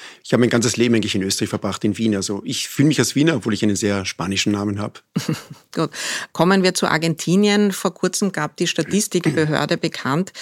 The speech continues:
Speaker 2: dass mehr als die Hälfte der Argentinierinnen und Argentinier unter der Armutsgrenze leben. Also eine sehr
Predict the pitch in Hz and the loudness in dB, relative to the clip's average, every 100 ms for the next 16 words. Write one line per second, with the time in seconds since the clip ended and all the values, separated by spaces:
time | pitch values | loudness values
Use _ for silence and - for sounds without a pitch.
0 | - - - 160 - 151 151 - 160 156 | -14 -14 -6 -4 0 2 2 2 0 0
1 | 160 131 135 175 - 185 165 - 151 151 | -2 0 2 0 -2 -2 0 0 -2 -4
2 | - 170 170 170 165 156 139 143 147 - | -2 -2 -2 -2 -2 -4 -4 -4 -4 -2
3 | 165 170 165 - 170 190 190 170 165 160 | 0 0 -2 0 2 2 2 0 2 0
4 | 151 - - 117 139 147 - 143 139 - | -2 -10 -8 -2 0 0 -2 -2 -2 -2
5 | 143 139 147 208 - 139 143 143 131 - | 0 0 0 0 0 -2 -2 -2 -2 -2
6 | 143 | 0